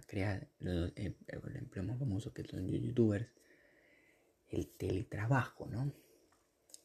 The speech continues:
Lo crea la generación A. Y eso genera que, mm,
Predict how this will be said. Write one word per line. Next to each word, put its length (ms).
Lo 200
crea 360
la 100
generación 440
A. 180
Y 180
eso 180
genera 400
que, 720
mm, 720